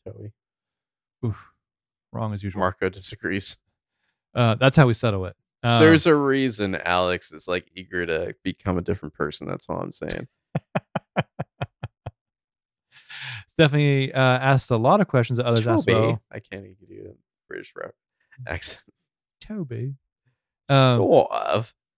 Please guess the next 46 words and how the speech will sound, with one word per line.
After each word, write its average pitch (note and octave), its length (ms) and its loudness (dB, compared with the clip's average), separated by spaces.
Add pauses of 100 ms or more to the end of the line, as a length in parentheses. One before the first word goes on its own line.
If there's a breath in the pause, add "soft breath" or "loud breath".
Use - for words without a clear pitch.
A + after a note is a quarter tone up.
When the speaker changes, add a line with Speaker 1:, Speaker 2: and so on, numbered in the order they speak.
(760 soft breath)
Speaker 1:
The - 60 -14
magic F3+ 400 4
fingers. C3 580 4 (720)
Speaker 2:
<sighs> G2+ 100 -10 (1000 loud breath)
Stephanie F3+ 240 8
asked D3+ 120 6
a D3 40 6
lot C#3 80 8
of C3 60 2
questions C3 240 2
that B2+ 80 -4
others A#2+ 180 4
asked A#2 180 0
well, A#2 100 2
but A#2+ 100 0
also B2 320 0
asked, A2 380 -2 (200)
"Do C3+ 140 4
you C#3 180 8
really C#3+ 300 6
think C3 200 2
that B2 100 -2
Keegan A#2+ 300 0
Allen A2 200 0
has G#2 120 -4
a G#2+ 60 0
weird G2 340 -6
face?" G2+ 440 -20 (640)
Which E3+ 120 -6
is D3+ 60 -6
a C#3+ 40 -4
good B3+ 160 2
segue A#2 340 0
after G2 180 -12
your, G2+ 300 -8 (320)
your A2+ 140 -12
little, A2+ 340 -16
uh, - 100 -14
Speaker 1:
I G#2 120 -4
don't B2+ 100 -8
know. C3 100 -12
What A2 140 -6
do A2 80 -12
you A#2 60 -10
think, - 260 -20
Marco? G2+ 320 -16